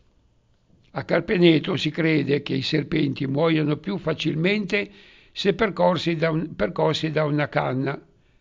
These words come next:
perché si dice che le ferite fatte con una canna siano inguaribili, avendo la canna servito a percuotere Gesù Cristo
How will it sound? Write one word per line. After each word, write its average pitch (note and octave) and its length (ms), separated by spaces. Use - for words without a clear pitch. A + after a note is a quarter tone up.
perché C3+ 540
si - 260
dice D3 600
che C#3+ 160
le C#3+ 220
ferite D#3+ 720
fatte E3 460
con C#3+ 200
una C#3 120
canna F#3 480
siano D#3+ 340
inguaribili, C3+ 720
avendo D3+ 500
la D#3 100
canna F3+ 460
servito D3+ 600
a D3+ 60
percuotere D3 680
Gesù C3+ 340
Cristo F#3 580